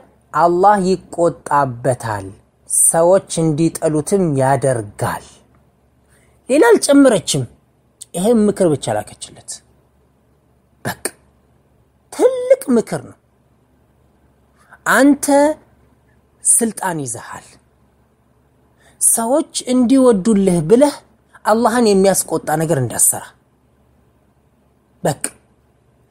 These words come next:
አንተ መስራት ያለብህ አላህ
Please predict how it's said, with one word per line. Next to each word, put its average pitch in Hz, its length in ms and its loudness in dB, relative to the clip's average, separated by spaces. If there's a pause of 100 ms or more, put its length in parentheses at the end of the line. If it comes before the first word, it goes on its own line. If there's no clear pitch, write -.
(280)
አንተ 285 360 2
መስራት 254 380 2
ያለብህ 247 480 2 (300)
አላህ 214 480 2